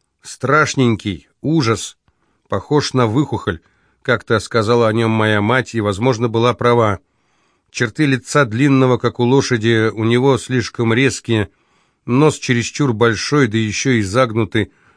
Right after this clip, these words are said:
К тому же, как заметила однажды моя мать, Бог совсем не дал Маса Сэму подбородка. Ну, что ж делать, коли не дал? Зато глаза у него добрые, умные, так и светятся.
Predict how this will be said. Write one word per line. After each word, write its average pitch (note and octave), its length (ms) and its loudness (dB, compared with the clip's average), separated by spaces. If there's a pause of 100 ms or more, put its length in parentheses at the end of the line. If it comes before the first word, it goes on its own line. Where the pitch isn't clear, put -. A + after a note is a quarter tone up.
(180)
К - 80 -20
тому D#3 220 0
же, C#3+ 120 0
как C3+ 200 -2
заметила C#3 480 2
однажды B2+ 400 2
моя C3 240 4
мать, C#3 340 0 (440)
Бог B2 300 0
совсем C#3+ 500 0
не C#3 120 4
дал C3 220 4
Маса C3 340 2
Сэму A#2 380 0
подбородка. A2+ 720 -2 (800)
Ну, F3 340 2
что - 240 -2
ж A2+ 80 0
делать, D3+ 360 0
коли G#2+ 200 -2
не A2+ 220 0
дал? D#2+ 200 -14 (720)
Зато G#2+ 320 -4
глаза E3 520 4 (140)
у A#2+ 80 0
него C3 300 2
добрые, A#2 560 2
умные, B2 520 2
так - 320 -4
и A#2 40 -2
светятся. A2+ 600 -4